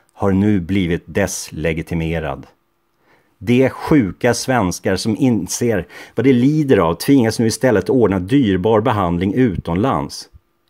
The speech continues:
vilket för många är omöjligt, inte bara av ekonomiska skäl, utan också för att de är för sjuka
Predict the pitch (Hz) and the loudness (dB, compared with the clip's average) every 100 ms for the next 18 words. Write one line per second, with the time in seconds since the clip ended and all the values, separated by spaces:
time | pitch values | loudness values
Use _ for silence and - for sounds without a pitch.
0 | - 110 107 - 110 120 92 104 - 131 | -6 -2 -2 0 0 2 2 0 0 0
1 | 98 92 110 123 92 - _ _ _ - | 0 0 -2 -4 -10 -18 _ _ _ -2
2 | 131 - 92 127 98 104 - 98 110 135 | 0 0 0 0 0 0 0 0 0 0
3 | - 123 - 76 - _ _ 110 127 90 | -2 -6 -4 -6 -10 _ _ -4 -2 0
4 | 110 - - 98 - _ _ - 156 - | 0 -2 -4 -4 -6 _ _ -4 -2 0
5 | 101 85 82 117 - 90 104 135 - 80 | 0 0 -2 -4 -4 -2 -2 -6 -8 -8